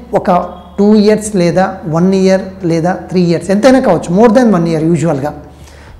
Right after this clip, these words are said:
పిల్లలు పుట్టట్లేదు అంటే మగవాళ్ళ సైడ్ నుంచి కూడా ఆ ప్రాబ్లం ఉండి ఉండొచ్చు.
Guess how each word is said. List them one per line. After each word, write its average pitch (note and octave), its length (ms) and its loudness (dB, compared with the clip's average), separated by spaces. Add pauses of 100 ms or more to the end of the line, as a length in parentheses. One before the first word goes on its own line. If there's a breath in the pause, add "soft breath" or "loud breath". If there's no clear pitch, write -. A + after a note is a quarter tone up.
(120)
పిల్లలు A3+ 240 0
పుట్టట్లేదు E3+ 640 -2
అంటే D#3+ 380 -6 (320)
మగవాళ్ళ F#3 460 0
సైడ్ E3 340 -4
నుంచి E3+ 340 -4
కూడా F3 320 -6 (240)
ఆ E3 60 -4
ప్రాబ్లం C#3+ 420 -6
ఉండి B2+ 160 -8
ఉండొచ్చు. A#2+ 320 -14